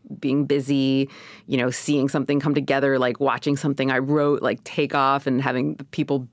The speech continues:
be in it, be amazing. And, and then I'm also just a lot happier when I'm dating someone and I'm in love. I mean, there's, like, no antidepressant like that chemically. Um, so depending on where I am, like, I,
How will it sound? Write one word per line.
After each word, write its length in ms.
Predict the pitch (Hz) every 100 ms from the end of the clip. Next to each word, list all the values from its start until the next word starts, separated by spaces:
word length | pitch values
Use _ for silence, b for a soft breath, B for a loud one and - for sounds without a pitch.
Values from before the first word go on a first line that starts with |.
| -
be 200 | 165 147
in 100 | 151
it, 180 | 139 135
be 120 | 147
amazing. 760 | 143 139 135 131 143 135 139 139
And, 160 | 135 - B B B B -
and 160 | 214
then 100 | 233
I'm 200 | 240 233
also 300 | 233 247 247
just 200 | 208 202
a 40 | 196
lot 220 | 165 175
happier 380 | 165 160 165 160
when 120 | 151
I'm 180 | 147 147
dating 360 | 143 127 143
someone 460 | 143 151 147 147 143
and 120 | 139
I'm 120 | 135
in 140 | 139 139
love. 420 | 131 131 135 131
I 60 |
mean, 200 | 127 123
there's, 260 | 139 123 135
like, 240 | 196 131 - -
no 440 | 165 147 147 143 143
antidepressant 840 | 135 135 131 131 - 127 147 139
like 240 | 135 139
that 400 | 143 135 135 147
chemically. 680 | - 139 143 151 165 180 208 B B B -
Um, 440 | 165 160 151 151
so 260 | 143 214 214
depending 500 | 202 214 233 254 240
on 140 | 233
where 160 | 226 220
I 60 |
am, 380 | 214 214 240 147
like, 420 | 139 139 - - B B B B B B
I, 120 | -